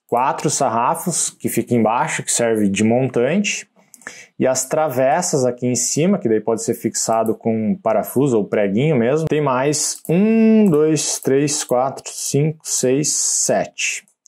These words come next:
Sete sarrafinhos. Aí a gente encosta lá em cima, né, da cama. Aqui, deixa eu só pegar aqui essa parte.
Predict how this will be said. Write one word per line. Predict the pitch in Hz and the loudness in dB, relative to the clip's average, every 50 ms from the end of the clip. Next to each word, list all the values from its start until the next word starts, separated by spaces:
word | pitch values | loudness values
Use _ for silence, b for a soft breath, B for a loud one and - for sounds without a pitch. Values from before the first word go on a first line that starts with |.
| _ | _
Sete | _ - - - 110 104 104 104 | _ -8 -4 -2 0 0 0 -2
sarrafinhos. | - - 123 127 151 156 151 - - 147 - - - - - _ _ _ _ _ _ B B B B B B B B B B _ | -2 -2 -2 -2 -2 -4 -4 -6 -8 -8 -8 -10 -12 -16 -16 _ _ _ _ _ _ B B B B B B B B B B _
Aí | - 110 113 120 | -4 0 0 2
a | 120 | 2
gente | 110 120 127 - - 135 | 2 0 0 0 0 0
encosta | 131 120 120 123 123 127 123 123 - 131 | 0 0 0 0 0 0 0 -2 -2 0
lá | 123 120 120 | 0 0 0
em | 120 | 0
cima, | 107 - - - 160 196 226 190 127 | -2 -2 -2 0 0 0 2 0 0
né, | 117 120 143 - - _ | 0 -2 -2 -4 -8 _
da | - 110 107 107 | -6 -4 -4 -4
cama. | - - - 120 139 180 233 254 185 - - _ _ _ | -4 -4 -2 0 0 0 0 -2 -4 -6 -10 _ _ _
Aqui, | 113 113 - - | -20 -18 -8 -4
deixa | 110 110 110 - - - - | -4 -4 -4 -6 -8 -10 -10
eu | 113 | -10
só | - - - 104 - - _ _ _ _ _ _ | -8 -6 -6 -6 -6 -8 _ _ _ _ _ _
pegar | - 101 95 95 95 95 95 | -2 -2 0 2 2 2 0
aqui | 95 92 - _ _ - - 117 117 135 147 - - _ _ _ _ | 0 -4 -8 _ _ -10 -4 -2 -2 -2 -2 -4 -10 _ _ _ _
essa | - - 92 - - - | -6 -6 -6 -4 -6 -8
parte. | - - - 95 98 110 127 143 156 156 - - - - - - - - | -8 -4 -4 -2 -2 0 0 -2 -2 -4 -4 -6 -4 -4 -6 -8 -12 -16